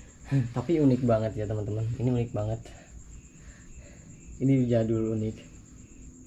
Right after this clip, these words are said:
Nih, keren-keren sih. Saya akui keren-keren koleksi-koleksi dari rumah ini.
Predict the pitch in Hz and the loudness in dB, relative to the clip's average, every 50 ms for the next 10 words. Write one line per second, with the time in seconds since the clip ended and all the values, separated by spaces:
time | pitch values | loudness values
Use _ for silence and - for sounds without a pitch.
0 | - 117 113 113 - - - - - - - - - - - - - - - - | -8 -6 -6 -6 -8 -12 -16 -20 -20 -20 -20 -20 -20 -20 -20 -20 -20 -20 -20 -20
1 | - - - - - - - - - 135 127 127 117 117 117 113 107 104 - 107 | -20 -20 -20 -20 -20 -20 -16 -4 0 4 4 4 4 4 2 2 2 -2 -4 -6
2 | 101 - - - - - - - - - - - - - - - - - 123 123 | -8 -8 -14 -20 -20 -20 -20 -20 -20 -18 -20 -20 -20 -20 -20 -20 -10 -6 -6 -6
3 | 127 - 123 110 107 - 107 107 107 101 107 107 101 104 - - 104 107 117 113 | -2 0 0 0 0 0 -2 -2 -2 -2 -2 -2 -2 -4 -4 -4 -4 -4 -4 -4
4 | - 104 104 101 - 113 107 104 104 101 - 104 104 98 101 101 104 110 | -4 -4 -4 -2 -2 -2 0 0 0 -2 -2 -2 -2 0 0 -2 -2 -4